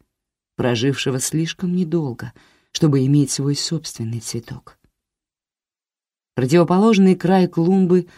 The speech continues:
окаймляли дельфиниумы. Они уже проклюнулись, но до появления их синих, белых, сиреневых и розовых цветов было ещё далеко. «Розина?»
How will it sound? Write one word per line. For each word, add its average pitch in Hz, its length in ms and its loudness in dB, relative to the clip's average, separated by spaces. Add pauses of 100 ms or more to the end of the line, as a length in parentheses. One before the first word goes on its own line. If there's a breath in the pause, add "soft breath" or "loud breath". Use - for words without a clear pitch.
(140)
окаймляли 180 840 2 (120)
дельфиниумы. 143 1000 -4 (800)
Они 123 240 2
уже 127 200 0
проклюнулись, 135 840 -4 (400)
но 151 320 4
до 147 120 4
появления 156 760 4
их 147 240 0
синих, 156 560 0
белых, 139 420 -2
сиреневых 143 720 0
и 151 100 2
розовых 131 560 -2
цветов 139 600 -6 (440)
было 143 200 0
ещё 113 360 -6
далеко. 120 520 -12 (2500)
«Розина?» 170 600 -6